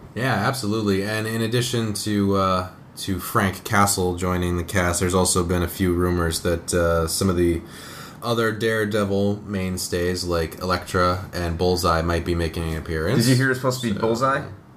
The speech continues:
Speaker 1: Uh, no, actually, I haven't.
Speaker 2: I, I, this is a rumor. This is strictly rumor. That <laughs>
Speaker 1: Please don't say Colin Farrell.
Speaker 2: No.
Speaker 1: He, he
Speaker 2: Ja-,
Speaker 1: already had
Speaker 2: no,
Speaker 1: his
Speaker 2: no,
Speaker 1: chance.
Speaker 2: no, no, no, no, no, no. It's, it's, it's, it's maybe more laughable. Jason Statham.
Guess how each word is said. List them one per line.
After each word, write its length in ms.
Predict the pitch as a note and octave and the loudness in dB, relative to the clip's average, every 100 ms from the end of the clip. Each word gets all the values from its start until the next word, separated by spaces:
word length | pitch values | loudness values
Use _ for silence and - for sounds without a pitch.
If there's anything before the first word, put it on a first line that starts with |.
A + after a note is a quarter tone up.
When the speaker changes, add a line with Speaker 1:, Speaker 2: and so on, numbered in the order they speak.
| - - | -12 -4
Speaker 1:
Uh, 440 | G#2 A2 A2+ A2+ | 0 2 2 2
no, 600 | A#2 C3+ D3 A2 E2 E2 | 2 0 0 0 -2 -2
actually, 380 | E2+ F2 F#2+ F2 | -4 -4 -2 -2
I 40 | G2 | 0
haven't. 360 | G2+ E2+ E2 - | -2 -2 -4 0
Speaker 2:
I, 120 | F#2+ | 0
I, 320 | - A2+ - - | 4 2 2 -4
this 240 | G2+ A#2+ C3+ | -4 -2 0
is 100 | D#3 | 2
a 80 | |
rumor. 440 | D3 D#3 D3 A#2 G#2 | 4 4 4 2 2
This 160 | G#2+ G#2+ | 2 0
is 160 | G#2+ | -4
strictly 320 | - C3+ C3 A#2+ | -4 -2 0 2
rumor. 260 | A#2+ A2 | 2 2
That 220 | G2 G2 | 0 -2
<laughs> 200 | G2 - | -4 -6
Speaker 1:
Please 200 | - C3+ B2+ | 0 2 2
don't 140 | B2+ | 2
say 140 | B2 - | 2 0
Colin 320 | G#2+ G2 B2 | 2 2 2
Farrell. 440 | B2+ G2 G2+ G2+ - | 2 2 2 0 -2
Speaker 2:
No. 500 | A#2+ C#3+ B2+ F#2 - - - - - | 0 2 2 2 -4 -10 -20 -20 -10
Speaker 1:
He, 280 | - A2+ A2+ | -2 0 0
he 160 | G#2 B2+ | 0 0
Speaker 2:
Ja-, 40 | |
Speaker 1:
already 180 | B2+ B2+ | 0 0
had 180 | B2 A#2+ | 0 0
Speaker 2:
no, 160 | C3+ C3 | 2 2
Speaker 1:
his 80 | C3 | 2
Speaker 2:
no, 60 | C3 | 0
Speaker 1:
chance. 320 | C3 C3 C3 | 0 0 0
Speaker 2:
no, 120 | B2+ | 0
no, 100 | B2+ | 0
no, 60 | A#2+ | 0
no, 140 | A#2+ | 0
no, 80 | A2+ F#2+ | 0 -2
no. 100 | - - - | -6 -16 -4
It's, 260 | B2+ G2+ - | -2 0 -2
it's, 280 | C3 - B2 | -4 -2 0
it's, 240 | B2 - - | 0 -2 -2
it's 340 | B2 - - | 0 0 -4
maybe 560 | A2+ A2 A2 A#2+ B2+ B2+ | -4 -2 0 0 0 0
more 240 | A#2 A2+ | 2 2
laughable. 500 | G2+ G2 G2+ E2+ D#2+ | 2 0 0 -4 -8
Jason 400 | - G#2+ A2 A2+ | -2 0 2 0
Statham. 580 | G2+ - F2 - D2 C#2 | 0 0 -2 -2 -4 -8